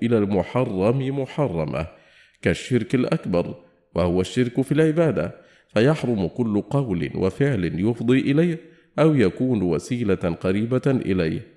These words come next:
ويكون شركا أصغر، مثل الحلف بغير الله وتعظيم القبور الذي لم يبلغ رتبة العبادة، لأنه ذريعة لعبادتها، والوسائل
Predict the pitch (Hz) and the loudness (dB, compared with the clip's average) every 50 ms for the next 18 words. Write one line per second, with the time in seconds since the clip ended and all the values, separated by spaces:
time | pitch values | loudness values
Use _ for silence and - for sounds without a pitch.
0 | _ _ _ - - 85 71 69 - - 101 117 123 104 87 - 95 101 - - | _ _ _ -4 -2 -2 -2 -2 -2 -2 0 0 2 0 0 0 -2 -4 0 0
1 | 147 139 147 - 180 165 - 117 110 107 151 - - - - - _ _ _ _ | 0 0 2 0 0 0 2 2 2 2 0 -2 -10 -18 -20 -20 _ _ _ _
2 | 107 113 113 - 151 147 147 147 - 175 180 175 151 117 120 117 104 95 90 98 | -2 -2 0 2 2 2 2 2 0 0 0 0 0 0 0 0 2 2 2 2
3 | 120 135 127 101 101 87 85 82 104 120 120 117 117 104 - 92 90 - 92 76 | 2 2 2 2 2 2 2 2 2 2 2 0 -2 -2 -2 -2 0 0 0 0
4 | 73 87 101 117 127 131 123 113 104 90 - - 95 92 98 131 156 143 98 - | 0 0 0 0 0 0 0 0 0 -2 -2 -2 -2 0 2 2 0 0 0 -4
5 | - - - _ _ _ _ _ _ _ - 107 117 135 147 160 147 139 131 131 | -6 -12 -20 _ _ _ _ _ _ _ 2 4 4 6 4 4 4 2 2 2
6 | 117 104 101 95 104 123 131 131 120 113 92 90 92 90 - - 110 127 127 - | 4 4 4 4 4 2 2 2 0 0 0 0 -2 -2 -2 0 0 0 0 0
7 | 113 82 85 87 92 110 147 151 120 - - 60 - - - _ _ _ _ _ | 0 0 -2 -2 -2 0 0 0 -2 -2 -6 -8 -10 -10 -16 _ _ _ _ _
8 | - 101 104 - 120 127 139 123 117 104 104 104 98 95 90 90 104 127 143 120 | -2 -2 0 2 2 2 2 2 2 2 0 0 0 0 0 0 0 0 2 2
9 | 98 95 - 107 92 90 90 87 87 90 87 90 90 95 127 139 - 92 82 80 | 2 0 0 -2 -2 0 0 0 0 0 0 0 2 2 0 -2 -2 -2 -4 -4
10 | - - - 113 - - _ _ _ _ _ _ - 123 135 143 151 151 147 - | -4 -6 -8 -10 -14 -18 _ _ _ _ _ _ 2 2 4 4 4 4 2 2
11 | 190 185 185 180 - 156 | 0 0 0 0 -2 0